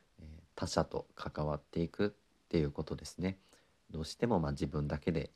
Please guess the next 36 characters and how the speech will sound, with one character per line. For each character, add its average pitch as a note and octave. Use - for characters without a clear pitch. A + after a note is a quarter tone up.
生 -
き -
て D#2+
い D2
け -
る D2
も E2+
の F#2
で D#2
も C#2
な D#2+
い F2
で D#2+
す -
か -
ら、 F#2
他 -
者 D2
と -
関 -
わ E2+
っ -
て -
い -
く F#2
必 -
要 E2+
が D#2+
あ D2
っ D2
て、 C#2
で、 F#2+
そ A#2
れ B2
に C#3
は、 D#2+